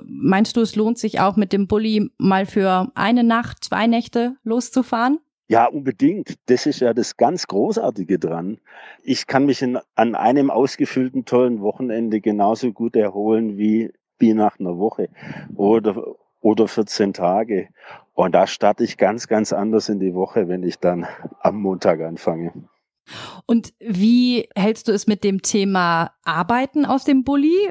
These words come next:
Speaker 1: Fällt mir dabei jetzt gerade ein. Also wie hier bei den Freunden der Zeit. Wir pendeln ungefähr seit einem halben Jahr zwischen Homeoffice und Büro. Und ich habe mich gerade gefragt, wie wär's denn eigentlich auch mal aus dem Bulli zu arbeiten?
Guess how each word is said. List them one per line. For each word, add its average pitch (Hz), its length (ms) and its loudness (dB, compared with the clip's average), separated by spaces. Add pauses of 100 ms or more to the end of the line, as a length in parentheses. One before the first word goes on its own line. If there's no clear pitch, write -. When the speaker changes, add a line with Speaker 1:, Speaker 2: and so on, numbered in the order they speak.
Speaker 1:
Fällt 254 260 -4
mir 254 100 0
dabei 254 280 0
jetzt 262 180 -4
gerade 240 300 -2
ein. 247 240 2
Also 196 200 -2
wie 208 100 4
hier 208 120 4
bei 190 100 -2
den 196 140 2
Freunden 233 420 0
der 220 140 0
Zeit. 220 420 -2
Wir 202 180 0
pendeln 226 460 0
ungefähr 208 420 0
seit 196 160 0
einem 190 240 2
halben 220 260 0
Jahr 202 300 0
zwischen 202 520 -2 (300)
Homeoffice 226 560 2
und 214 200 0
Büro. 190 420 2
Und 202 180 0
ich 180 120 0
habe 220 140 0
mich 208 160 2
gerade 202 220 -2
gefragt, 202 420 0
wie 185 120 2
wär's 185 180 2
denn 196 160 0
eigentlich - 320 2
auch - 100 0
mal 175 160 4
aus 165 140 0
dem 175 180 4
Bulli 311 300 2
zu 151 160 -2
arbeiten? 160 560 0